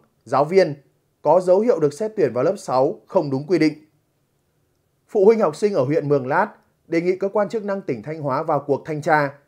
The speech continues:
kiểm tra công tác tuyển sinh tại trường này từ năm học hai nghìn không trăm hai mươi, hai nghìn không trăm hai mươi mốt đến nay, để thực hiện chế độ, chính sách của Đảng và Nhà nước dành cho đồng bào dân tộc thiểu số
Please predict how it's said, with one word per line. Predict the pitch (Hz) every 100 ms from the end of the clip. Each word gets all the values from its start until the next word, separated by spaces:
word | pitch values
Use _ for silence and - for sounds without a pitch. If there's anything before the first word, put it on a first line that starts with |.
| _ _
kiểm | 185 185 110
tra | 175
công | 175 175
tác | 160 202
tuyển | 143 110
sinh | - 165
tại | 151 123
trường | 143 127
này | 131 120 - _ _ _
từ | 180 170
năm | 208
học | 202 -
hai | 170
nghìn | 180
không | 151 165
trăm | 165
hai | 160
mươi, | 156 160 156 131 _ _ _
hai | 196
nghìn | 208 147
không | 170
trăm | 156 143
hai | 160
mươi | 156
mốt | 165 208
đến | 135
nay, | 139 156 143 135 _ _ _ _ _
để | 160 151
thực | 147 180
hiện | 185 143
chế | 165 175
độ, | 208 156 - _ _
chính | - 180
sách | 180 262
của | 143
Đảng | 127 127
và | 104
Nhà | 123 131
nước | 143 220 - _ _ -
dành | 160 180
cho | 208
đồng | 208 165
bào | 151 143
dân | 185
tộc | 151 139
thiểu | 139 110
số | - 131 143 -